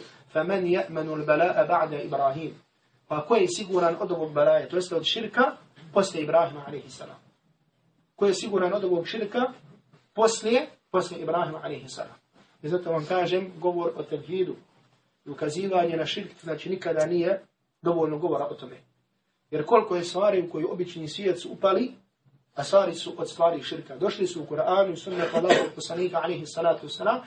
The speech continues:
da je od stvari širka. I kada, ovdje smo spomenuli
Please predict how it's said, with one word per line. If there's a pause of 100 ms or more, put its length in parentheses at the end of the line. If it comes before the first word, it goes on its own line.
(200)
da
je
od
stvari
širka. (1120)
I
kada,
ovdje
smo
spomenuli